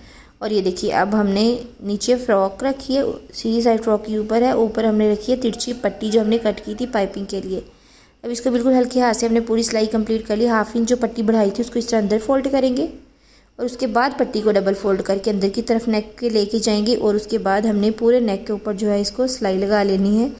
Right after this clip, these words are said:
इसी तरह पूरे neck के अंदर जो है हमने बिल्कुल हल्के हाथ से इसको fold करते जाना है और सिलाई लगाते जाना है।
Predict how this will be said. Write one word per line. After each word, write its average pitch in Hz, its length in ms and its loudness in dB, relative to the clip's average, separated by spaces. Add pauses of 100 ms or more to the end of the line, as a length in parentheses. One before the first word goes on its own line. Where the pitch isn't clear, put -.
(880)
इसी 240 200 0
तरह 254 240 4
पूरे 247 200 6
neck 233 220 2
के 240 80 4
अंदर 220 240 4
जो 226 100 2
है 233 180 4
हमने 233 240 4
बिल्कुल 226 280 2
हल्के 240 300 2
हाथ 220 200 4
से 220 140 -2
इसको 226 240 -2
fold 214 340 0
करते 214 360 0
जाना 226 240 2
है 254 80 0
और 226 200 2
सिलाई 214 320 2
लगाते 214 380 0
जाना 226 260 2
है। - 240 -6